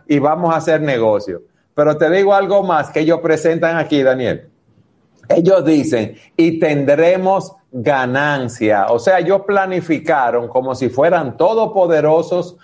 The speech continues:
omniscientes e invencibles. Y permíteme decirte cómo esto se parece a nosotros. Uno dice,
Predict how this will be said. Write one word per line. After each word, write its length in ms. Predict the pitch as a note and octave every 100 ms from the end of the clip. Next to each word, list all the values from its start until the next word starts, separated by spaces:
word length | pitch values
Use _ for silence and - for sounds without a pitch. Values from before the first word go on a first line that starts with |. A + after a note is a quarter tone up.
| _ -
omniscientes 1300 | D#3+ D#3 D3+ C#3+ B2+ - E3+ G3 G3+ - G3+ - - _
e 180 | - C#3+
invencibles. 960 | C#3 B2+ A#2 G#2 B2 A2 E2+ D2+ - _ _ _ _ _ _
Y 400 | C#3 D3 D#3+ D#3
permíteme 580 | E3 D#3+ G3+ G#3+ A#3 A3
decirte 640 | G3+ - F3+ D#3+ - C#3
cómo 380 | - F#3+ G#3 F#3
esto 400 | F#3 E3+ - C3+
se 160 | C#3+ C3+
parece 680 | C3 B2+ D3 D3+ D#3+ - -
a 100 | B2
nosotros. 760 | A2 A2 G#2+ F2+ D#2 - _ _ _ _ _ - _ - -
Uno 340 | D#3+ G3 F#3+
dice, 600 | D#3+ F3 - A2 F#2+